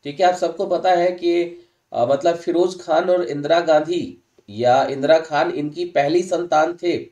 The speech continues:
अ, राजीव गांधी। ठीक है, so यहाँ पर आप देखो, जो ट्वेंटी अगस्त है ना, ट्वेंटी अगस्त को, अ, बीस अगस्त को राजीव गांधी जी के जन्मदिन के अवसर पर ही सद्भावना दिवस मनाया जाता है।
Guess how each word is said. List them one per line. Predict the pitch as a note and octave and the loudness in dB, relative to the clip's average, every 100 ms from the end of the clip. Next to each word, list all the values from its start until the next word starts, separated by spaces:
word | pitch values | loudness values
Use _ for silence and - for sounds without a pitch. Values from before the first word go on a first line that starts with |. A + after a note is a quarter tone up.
| _ _ | _ _
अ, | - A#2 B2 - | -4 0 0 0
राजीव | B2+ C3+ C3+ B2 | 0 -2 -2 -2
गांधी। | A2 G2+ F2+ - _ - | -2 -2 -8 -18 _ -10
ठीक | B2+ | -4
है, | F3+ C#3+ - _ _ _ _ _ | -2 -2 -6 _ _ _ _ _
so | D3 C#3+ D3+ D3+ | 2 4 4 2
यहाँ | C#3+ E3+ G3 | 0 0 2
पर | G#3+ | 2
आप | G#3 | 2
देखो, | F#3+ G3+ G#3 | 0 -2 0
जो | G#3 G#3 | 0 -2
ट्वेंटी | - F3 F3+ G#3 | 0 -2 0 -2
अगस्त | G3+ G3 G3+ | -2 -2 -4
है | G#3 | -2
ना, | F#3+ G#3+ - _ - | -2 -4 -8 _ -8
ट्वेंटी | D3+ E3+ G3 | -6 -4 -2
अगस्त | F#3 G3+ - | -2 -4 -6
को, | F#3 F#3 G#3+ B3+ - _ _ - | -6 -2 -4 -6 -16 _ _ 0
अ, | B2+ C3 C3+ C#3 C3 | 6 8 8 6 4
बीस | A#2 C3+ G#3 G#3+ | 0 -4 -2 0
अगस्त | F3+ E3+ - | 0 0 -2
को | A2 E2+ - | -10 -10 -8
राजीव | G#2 A#2+ C3 F#3 | -2 0 0 0
गांधी | F3+ F#3 F#3 | 2 2 0
जी | F3+ | -4
के | F3+ F3 | -6 -4
जन्मदिन | D3+ E3 F3 F3 F3+ | 0 -2 -2 -4 -4
के | F#3 | -6
अवसर | - D#3 - E3+ | -4 -4 -2 -4
पर | F3 D#3+ | -2 -4
ही | F3 | -6
सद्भावना | F#3+ F3 D3+ D#3 C#3 D#3+ F3 | -6 -6 0 4 4 4 2
दिवस | F3 F3 E3+ | 2 0 0
मनाया | D#3+ E3 D#3+ | 2 4 2
जाता | D3 B2+ | 2 0
है। | A#2+ F#2 | -2 -4